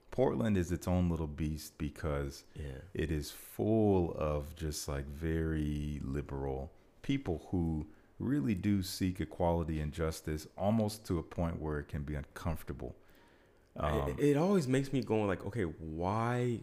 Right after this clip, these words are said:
Speaker 2: why do you care about it so much?"
Speaker 1: There, there's
Speaker 2: I
Speaker 1: very
Speaker 2: feel like it's because this is the stance that your political group has taken,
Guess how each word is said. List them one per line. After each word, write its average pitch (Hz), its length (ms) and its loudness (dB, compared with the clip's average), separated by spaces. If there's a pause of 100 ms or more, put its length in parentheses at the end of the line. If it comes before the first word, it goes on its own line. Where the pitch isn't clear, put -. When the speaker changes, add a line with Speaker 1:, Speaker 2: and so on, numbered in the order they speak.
(140)
Speaker 2:
why 101 320 8
do 135 100 6
you 135 80 8
care 127 160 6
about 98 240 8
it - 60 0
so 87 180 0
much?" - 300 -6
Speaker 1:
There, 90 160 2
there's 87 260 0
Speaker 2:
I - 80 10
Speaker 1:
very 90 160 8
Speaker 2:
feel 196 300 10
like 156 300 10
it's 120 200 6
because 104 560 6 (640)
this 107 260 4
is 110 180 6 (160)
the 95 480 4
stance 101 440 0
that 90 180 4
your 90 140 6
political 92 520 2
group 87 280 -4
has 78 180 -2
taken, 117 500 -2